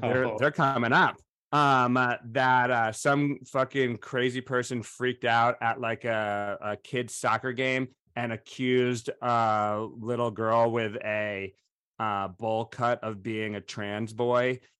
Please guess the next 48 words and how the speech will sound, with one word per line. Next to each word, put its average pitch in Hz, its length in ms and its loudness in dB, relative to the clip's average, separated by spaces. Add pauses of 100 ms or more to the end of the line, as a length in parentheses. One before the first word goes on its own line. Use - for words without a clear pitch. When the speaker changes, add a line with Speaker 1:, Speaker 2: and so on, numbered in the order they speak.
(160)
Speaker 1:
And 110 160 0
Speaker 2:
Because 120 220 2
they 127 160 4
Speaker 1:
flipped 113 100 -2
Speaker 2:
beat 120 80 4
Speaker 1:
out. 127 140 2
Speaker 2:
their 127 180 2
kid, 117 440 0
right? 110 420 0
Like, 120 180 -2
I, 123 180 0
the, 123 160 -2
the 117 160 -2
kid, 131 260 -2
the 123 100 -4
kid 127 320 -2
beat 131 240 -2
their 147 140 2
Speaker 1:
Yeah, 127 60 4
'cause 143 160 0
Speaker 2:
kid 123 80 2
Speaker 1:
they 139 100 6
Speaker 2:
at 127 80 0
Speaker 1:
did 135 120 4
Speaker 2:
school. 131 120 2
Speaker 1:
better. 127 340 4
Yeah, 131 260 0
so 131 180 -2
it 117 60 -4
must 123 240 -4
have 123 80 -4
been 120 180 -2
a 113 40 -4
boy 113 440 0 (280)
kind 131 120 4
of 123 60 0
scenario. 139 380 2
And 135 220 -2
that, 185 300 4
that's, 151 380 0 (100)
like, 135 240 2
this, 135 240 0
that's 139 220 2
gonna 139 160 0
happen 120 260 0
so 110 220 -4
much 107 180 -4
more 104 320 -4